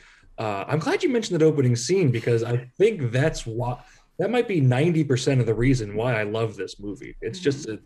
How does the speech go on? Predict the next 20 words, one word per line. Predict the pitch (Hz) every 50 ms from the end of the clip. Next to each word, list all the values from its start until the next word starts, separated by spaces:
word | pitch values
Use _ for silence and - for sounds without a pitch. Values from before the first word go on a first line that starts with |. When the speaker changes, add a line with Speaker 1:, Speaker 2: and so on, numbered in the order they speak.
| - -
Speaker 1:
a, | 120
the | 113
platonic | - 127 120 - - - - 131 147 147 143 131 -
ideal | 107 110 107 92 110 110 117 110 95 92
of | 95 92
an | 98 87
op-, | - 110 110 -
of | - - 113 -
a | 110 104 104 101 - - - - - - -
cold | - - 156 135 120
open | 120 127 139 131 120 117 107
for | 98 - - 117 110
a | 104
superhero | - - 123 123 131 101 95 92 90
movie, | 92 95 92 90 90
as | 92 92
far | - - 98 98
as | 98
I'm | 95 98 104 -
concerned, | - - 107 - - - 92 98 -